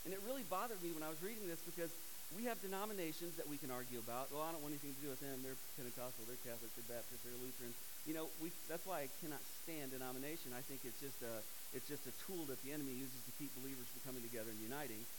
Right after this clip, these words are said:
But while we're doing that in this day and age, we look back and we see that the Apostle Paul was saying, "Yeah, I don't believe that, but how can I use that so I can bring them to Christ?" He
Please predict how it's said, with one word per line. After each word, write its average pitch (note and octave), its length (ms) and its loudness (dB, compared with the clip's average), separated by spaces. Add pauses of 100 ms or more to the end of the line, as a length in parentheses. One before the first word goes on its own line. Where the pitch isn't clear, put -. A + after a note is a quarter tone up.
(280)
But D3 160 4 (400)
while D#3 240 6
we're A3+ 240 2
doing G3 400 4
that D#3+ 240 2 (240)
in C#3 160 4
this E3+ 160 2
day E3 240 2
and D3+ 40 2
age, C3 280 2 (400)
we F#3 80 0
look F#3+ 160 2
back F#3+ 240 2
and F3+ 80 0
we F#3+ 80 0
see G#3 160 -2
that E3 80 -4
the E3+ 160 0
Apostle G#3+ 400 0
Paul G#3+ 240 2
was F3 160 0
saying, D#3+ 160 0
"Yeah, F#3 160 0
I A3 80 0
don't A#3 160 -4
believe F3 320 -2
that, A3 240 -2 (480)
but G3 160 -2
how C#4 80 -2
can C4 80 -2
I G#3 80 0
use C#3 320 0
that - 160 -2 (720)
so C3 80 2
I B2 80 0
can C3 80 0
bring B2+ 240 -2
them A2+ 80 0
to G#2+ 160 0
Christ?" G2 240 -2 (720)
He F3 80 0